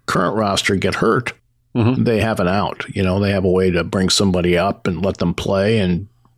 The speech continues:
Speaker 1: bring them
Speaker 2: And
Speaker 1: back
Speaker 2: send them
Speaker 1: down
Speaker 2: back.
Speaker 1: after the game. Yep.
Speaker 2: Which is something they could do with Merritt in week one since Fuller's out.
Speaker 1: If they want to, yes.
Speaker 2: If they want to, exactly.
Speaker 1: Yep.
Speaker 2: I mean, right now, you know, you've got, I mean,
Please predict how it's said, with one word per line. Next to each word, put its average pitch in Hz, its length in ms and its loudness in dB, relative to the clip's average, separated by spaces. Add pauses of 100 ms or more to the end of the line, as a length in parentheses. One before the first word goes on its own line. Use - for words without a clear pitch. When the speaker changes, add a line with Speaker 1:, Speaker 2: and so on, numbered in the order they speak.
(120)
Speaker 1:
bring 101 160 0
them 90 80 2
Speaker 2:
And 90 80 2
Speaker 1:
back 98 100 0
Speaker 2:
send 117 160 2
them 104 80 0
Speaker 1:
down 104 140 2
Speaker 2:
back. 107 180 0
Speaker 1:
after 90 140 -4
the 87 80 -2
game. 92 400 -2
Yep. - 160 -2 (560)
Speaker 2:
Which 147 200 0
is 135 120 2
something 143 400 2
they 127 160 2
could 120 180 -2
do 127 180 4
with 120 220 4
Merritt 127 400 4
in 110 160 4
week 110 240 2
one 123 400 2
since 104 260 0
Fuller's 120 520 2
out. 82 240 -4 (220)
Speaker 1:
If 135 120 0
they 92 140 0
want 92 240 0
to, 143 180 2
yes. - 240 0
Speaker 2:
If - 140 -2
they 117 140 2
want 113 340 2
to, 101 260 -8
exactly. 107 760 -2
Speaker 1:
Yep. - 60 -4
Speaker 2:
I 113 40 0
mean, 107 180 2
right 120 260 0
now, 113 380 2
you 104 160 0
know, 104 120 0
you've 101 260 -2
got, 110 300 0 (600)
I 127 100 0
mean, 123 280 0